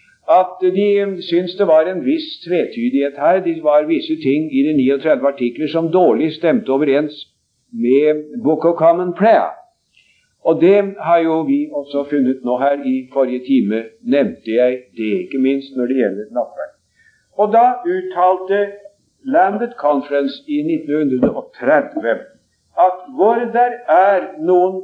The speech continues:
uoverensstemmelse mellom Book of Common Prayer og thirty-nine Articles, så skal artiklene forstås ut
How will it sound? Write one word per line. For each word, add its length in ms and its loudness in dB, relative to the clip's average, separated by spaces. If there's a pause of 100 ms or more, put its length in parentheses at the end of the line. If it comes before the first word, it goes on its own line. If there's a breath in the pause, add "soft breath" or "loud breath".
uoverensstemmelse 1400 -2 (140)
mellom 720 2 (560)
Book 240 2
of 180 0
Common 300 0
Prayer 420 -2 (380)
og 500 2 (140)
thirty-nine 720 0
Articles, 600 0 (920)
så 440 4 (280)
skal 420 4
artiklene 760 -2
forstås 600 0 (560)
ut 300 4